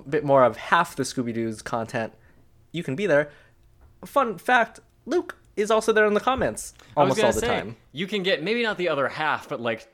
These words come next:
Speaker 2: five percent of the other half, uh, in the comments, um, doing some of the worst comedy of my life, I'm happy to <laughs> say.
Speaker 1: Th-, this might be the first time we've ever had, we've ever promised a real-time experience with the two of us.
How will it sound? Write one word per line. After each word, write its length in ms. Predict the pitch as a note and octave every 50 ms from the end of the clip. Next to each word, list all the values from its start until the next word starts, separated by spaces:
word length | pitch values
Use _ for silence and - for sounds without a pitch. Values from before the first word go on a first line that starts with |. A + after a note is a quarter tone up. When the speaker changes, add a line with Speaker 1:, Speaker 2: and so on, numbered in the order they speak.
| _
Speaker 2:
five 260 | - D3+ C#3 C#3 C3+ -
percent 460 | C#3 B2 - - E3+ D#3 B2+ G#2+ -
of 140 | B2 A2+ G#2+
the 120 | A#2 A#2+
other 180 | A#2 A2 A2+ G#2+
half, 440 | G#2+ G#2+ G#2 G2+ G2 G2 - - - -
uh, 160 | A#2+ A#2 A#2 -
in 140 | - B2+ B2
the 80 | A#2+
comments, 640 | A#2 - C3+ C3 C3+ B2+ A2 G#2 G2+ - - - - _ _ _ _ _ _
um, 220 | - B2 C3 C3 A#2+
doing 220 | B2+ D3+ E3+ F3 F3
some 160 | - G3 F3+
of 60 | E3+
the 80 | D3 B2+
worst 300 | A#2 B2 C3+ C#3+ - -
comedy 360 | - C#3+ C#3 C#3+ C#3+ C#3+ C#3+
of 60 | C3+
my 100 | C#3 C#3
life, 400 | C#3 C3+ C#3+ C#3 A#2 G#2 - - -
I'm 140 | - A2 A2
happy 240 | B2+ A#2+ - C3
to 60 | B2 A#2+
<laughs> 120 | - C3
say. 460 | - - - D#3+ - - C3+ - - - - - -
Speaker 1:
Th-, 200 | E3+ E3 A3 -
this 240 | - D#3 A#3+ A#3 -
might 200 | C#4 C#4 C4 C4
be 340 | - A3+ G#3 G3+ E3+ - - _ _ _ _ _ _ _ _ _ -
the 220 | D3+ B2 - E3
first 340 | D#3 - - F3+ F#3 F#3 -
time 160 | - F#3 D#3+
we've 160 | D#3 D3 - -
ever 200 | - C#3+ C#3+ D3+
had, 300 | C3+ - C#3+ B2 A#2+ A#2 - - _ _ _
we've 180 | - C#3+ C#3+ C#3 - -
ever 260 | D#3 F3+ D#3 F3 F3
promised 760 | F3 - - - - D3 C#3 C#3 C3 A2 F#2 F#2+ - - - - -
a 80 | - B2+
real-time 760 | B2 A#2+ B2+ C#3 D3+ D3+ D#3+ E3 E3+ E3 - - D3+ C#3 C3 B2+
experience 680 | A#2 - - - - - B2 A#2 A2+ G#2+ G2+ G2+ - A#2
with 200 | A2+ A#2+ B2+ B2+
the 80 | - G#2+
two 240 | - - - A#2 G#2
of 120 | F#2+ -
us. 320 | C#2+ - - - - -